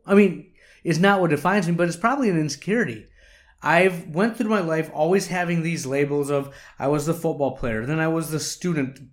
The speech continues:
they're gonna be the doctor, now I'm the doctor. Those labels are how you define yourself. At the end of the day, do my kids care what I do? No, they care that I'm there, I love them, I do what I,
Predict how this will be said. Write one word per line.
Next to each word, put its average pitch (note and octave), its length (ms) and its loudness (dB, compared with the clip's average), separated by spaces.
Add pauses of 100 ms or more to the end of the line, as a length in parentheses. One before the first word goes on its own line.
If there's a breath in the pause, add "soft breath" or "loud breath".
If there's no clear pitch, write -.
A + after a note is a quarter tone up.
they're D#3+ 120 0
gonna E3 340 0
be C#3 160 -2
the B2 120 -4
doctor, A#2+ 300 -6
now F3 260 0
I'm G3 80 -2
the F3 100 0
doctor. D#3 640 -4 (240)
Those G3 320 2
labels E3+ 480 0
are D#3 120 -2
how E3 160 0
you F3+ 100 -2
define E3 340 -2
yourself. - 440 -10 (200 soft breath)
At D3+ 100 -2
the F#3+ 80 2
end A3 120 4
of G3+ 80 4
the D#3 80 2
day, D#3+ 80 4
do D#3+ 80 0
my C#3+ 120 0
kids D3 340 -4
care C3+ 500 -6
what C3+ 160 -2
I C3 80 0
do? C#3+ 400 -2
No, C#3+ 340 0
they C#3 100 -6
care D#3+ 200 -2
that D3 180 0
I'm B2+ 120 -2
there, E3 400 0 (220 loud breath)
I A#2+ 100 -4
love C#3 240 4
them, C3+ 120 -2
I B2 80 0
do C3 220 2
what C3 120 2
I, A#2+ 280 -4